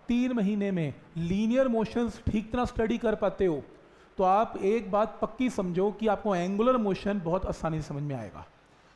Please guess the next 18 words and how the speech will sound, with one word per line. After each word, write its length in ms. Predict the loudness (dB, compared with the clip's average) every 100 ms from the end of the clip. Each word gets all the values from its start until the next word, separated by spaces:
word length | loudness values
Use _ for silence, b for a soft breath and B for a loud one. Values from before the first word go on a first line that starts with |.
| -2
क्योंकि 180 | -2 2
जो 240 | 6 6
रिजल्ट 260 | 6 4 2
उसमें 260 | -2 0 0
यूज़ 220 | 2 0
होने 180 | 0 0
हैं 80 |
तीन 180 | 0 0
महीने, 260 | 2 2 0
वही 220 | 2 2
रिजल्ट 420 | 2 2 2 2 -2
इसमें 240 | 0 0
यूज़ 200 | 0 0
होने 200 | 0 0
हैं 180 | -2 -4
अगले 220 | -4 -4
एक 180 | -4 -6
महीना। 300 | -8 -10 -12